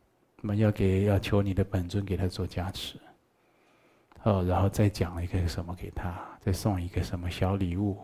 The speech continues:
佛教文物跟他结缘，这些。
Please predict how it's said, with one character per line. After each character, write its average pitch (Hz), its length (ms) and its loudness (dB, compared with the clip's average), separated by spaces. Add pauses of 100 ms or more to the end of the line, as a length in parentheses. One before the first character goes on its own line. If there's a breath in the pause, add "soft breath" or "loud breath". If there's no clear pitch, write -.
(120)
佛 98 80 4
教 101 220 4
文 90 60 0
物 95 200 -2
跟 92 160 -4
他 98 120 2
结 85 280 -4
缘， 85 280 -8 (760 soft breath)
这 101 140 2
些。 90 180 -4